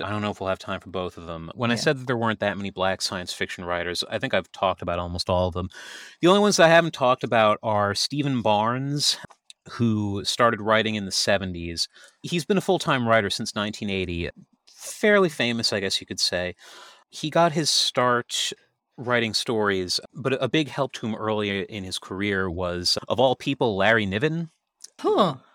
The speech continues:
Speaker 1: Yeah, he
Speaker 2: Not
Speaker 1: of,
Speaker 2: what I would
Speaker 1: um,
Speaker 2: expect. He's known for being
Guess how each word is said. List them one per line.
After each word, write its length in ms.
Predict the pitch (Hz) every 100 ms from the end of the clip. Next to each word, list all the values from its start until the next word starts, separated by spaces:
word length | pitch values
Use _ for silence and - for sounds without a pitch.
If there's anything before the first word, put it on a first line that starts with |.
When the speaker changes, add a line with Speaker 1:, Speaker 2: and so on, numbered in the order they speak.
| _ _
Speaker 1:
Yeah, 480 | 165 208 185 139 127
he 500 | 135 - 175 180 175
Speaker 2:
Not 280 | 165 160 143
Speaker 1:
of, 120 | 131
Speaker 2:
what 140 | 139
I 200 | 127 -
would 100 | 113
Speaker 1:
um, 60 | -
Speaker 2:
expect. 560 | 262 - - 254 302 -
He's 280 | 226 233
known 240 | 202 202 214
for 160 | 202
being 460 | 190 190 185 185